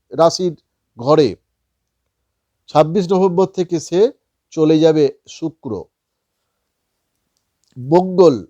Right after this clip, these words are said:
মঙ্গল বৃশ্চিক রাশির তৃতীয় ঘরে অর্থাৎ, আহ, বৃশ্চিক রাশিতেই সে, আহ, বসে আছে সারা মাস জুড়ে। এটা মঙ্গলের নিজস্ব ঘর,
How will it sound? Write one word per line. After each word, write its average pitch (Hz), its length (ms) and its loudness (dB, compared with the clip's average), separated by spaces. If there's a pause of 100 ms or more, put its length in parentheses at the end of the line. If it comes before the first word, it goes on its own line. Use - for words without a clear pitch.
মঙ্গল 185 460 0
বৃশ্চিক 190 480 -6
রাশির 202 360 0
তৃতীয় 208 380 -2
ঘরে 190 440 2 (340)
অর্থাৎ, 185 440 -2
আহ, 156 800 -4
বৃশ্চিক 175 440 -4
রাশিতেই 180 440 0
সে, 185 320 -2 (380)
আহ, 147 180 -4 (200)
বসে 156 280 0
আছে 190 240 2
সারা 165 280 -2
মাস 160 420 0
জুড়ে। 196 300 2 (420)
এটা 170 260 0
মঙ্গলের 170 520 0
নিজস্ব 180 520 -4
ঘর, 190 340 2